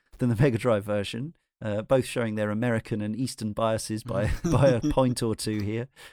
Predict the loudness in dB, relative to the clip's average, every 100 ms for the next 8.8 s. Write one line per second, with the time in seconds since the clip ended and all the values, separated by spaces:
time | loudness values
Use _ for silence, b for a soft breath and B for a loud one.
0 | -2 0 0 -2 0 2 2 0 -6 -6
1 | -6 -6 -8 -8 -8 -8 -12 b b -12
2 | -6 -4 -2 0 2 2 2 2 0 -2
3 | -2 -4 -4 -2 -4 -6 -6 -6 -6 -4
4 | 0 0 0 -6 _ _ _ -14 -4 -2
5 | -2 -2 -4 -4 -8 -6 -6 -6 -8 -6
6 | -6 -6 -6 -4 -4 -6 -12 -6 -2 -2
7 | -2 -6 -6 -6 -8 -6 -8 -8 -8 -8
8 | -10 -10 -10 -10 -14 -14 -16